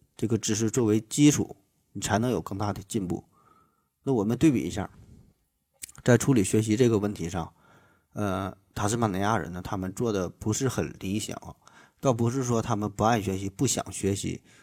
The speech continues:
只是呢，他们这个人口数量太少了，所以呢，只能是挣扎在生存的，呃，边缘上，就根本没有能力使得原有的技术得以流传、得以发展，更没，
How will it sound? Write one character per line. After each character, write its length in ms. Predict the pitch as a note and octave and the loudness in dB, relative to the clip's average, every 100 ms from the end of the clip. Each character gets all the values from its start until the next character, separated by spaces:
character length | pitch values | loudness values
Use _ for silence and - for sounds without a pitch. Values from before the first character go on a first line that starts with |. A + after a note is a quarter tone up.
| _ | _
只 140 | - G2 | -6 -2
是 160 | C3 | 0
呢， 180 | A2+ G2 | 0 -4
他 140 | - G#2+ | -4 -2
们 260 | G2+ G2+ - _ _ _ - | 0 -2 -4 _ _ _ -4
这 120 | G#2+ | 2
个 80 | G#2 | 4
人 100 | A2+ | 4
口 160 | A2+ | 2
数 220 | - A#2+ | 2 4
量 260 | G#2 F#2+ E2 - _ - | 4 2 -2 -12 _ -2
太 120 | G2+ | 0
少 140 | - - - | 0 -2 -6
了， 80 | - _ _ - - _ | -16 _ _ -20 -20 _
所 180 | - A#2+ | -2 0
以 40 | G2 | 2
呢， 120 | G2+ | 0
只 160 | G2 | -2
能 160 | F2 F#2+ | -2 -2
是 380 | G2 A2 G2 G2+ _ _ - | 0 2 2 -2 _ _ 0
挣 260 | C3+ C3 | 2 2
扎 240 | A2+ E2 D2+ | 2 0 0
在 220 | G#2 F#2 | 0 0
生 280 | - A2 A2 | -2 -6 -6
存 240 | - F2+ | -6 -2
的， 220 | F#2 F#2 - - _ _ _ - | 0 0 -2 -18 _ _ _ -8
呃， 140 | F#2 | -2
边 220 | G#2+ A#2+ | 6 6
缘 220 | A2+ D2+ - | 6 2 -2
上， 300 | D#2 D2+ E2+ | -6 -6 -6
就 80 | |
根 160 | - A#2+ | -2 0
本 120 | G#2 | 0
没 120 | F2 | 0
有 140 | A2+ F#2+ | 0 0
能 280 | F2+ F#2 A#2 | -4 -2 2
力 180 | C3 | 2
使 220 | G2 - G2 | 2 -2 0
得 140 | G2 | 2
原 160 | G2 G2+ | 4 2
有 100 | - | 0
的 140 | F#2+ | -2
技 200 | - G#2+ | 0 0
术 140 | G2 | 0
得 140 | F#2 G2+ | 2 2
以 100 | F2+ | 2
流 240 | F#2 F#2+ | 0 -2
传、 300 | G2 F#2 F2 | -2 -4 -6
得 120 | F2+ | -4
以 120 | F#2 E2+ | -4 -4
发 280 | - F#2+ | -2 -2
展， 360 | G2 F#2+ - - _ - | 0 -2 -4 -18 _ -12
更 120 | G#2+ | -6
没， 220 | G2 | -4